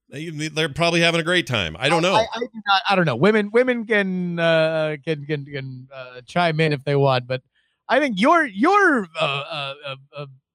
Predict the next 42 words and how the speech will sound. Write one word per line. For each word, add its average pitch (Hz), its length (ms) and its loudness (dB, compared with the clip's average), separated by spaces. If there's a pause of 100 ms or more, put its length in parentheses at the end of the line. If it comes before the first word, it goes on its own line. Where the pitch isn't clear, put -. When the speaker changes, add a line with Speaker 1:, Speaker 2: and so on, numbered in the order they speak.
(200)
Speaker 2:
understanding 180 600 0
of 139 60 -4
a 135 80 0
women's 147 320 0
restroom 139 560 -4
is, - 400 -6
is, 139 320 -6
is 147 240 -10 (220)
very 269 340 4
far 156 500 0
from, 139 300 -6
from 147 160 -6
my 143 300 -2
understanding 117 640 -12
of 113 100 -14
a 117 80 -6
women's 110 360 -8
restroom. 110 280 -14
Speaker 1:
Well, 143 160 -12
I, 170 240 -2
I've 139 160 -4
always 160 320 0
ass-, 131 220 -4
I 147 60 -10
mean, 131 140 -2
I 131 60 0
don't 127 200 -2
go 107 160 -2
in 113 120 -4
there, 92 220 -2
so 101 140 -2
I 104 40 2
don't 101 180 -6
know 107 220 0
for - 140 -10
sure. 131 540 -4
It's 95 160 -10
all 101 240 -4
rumor 98 340 -6
and 92 140 -6 (100)
Speaker 2:
Have 101 140 -2
you - 40 -4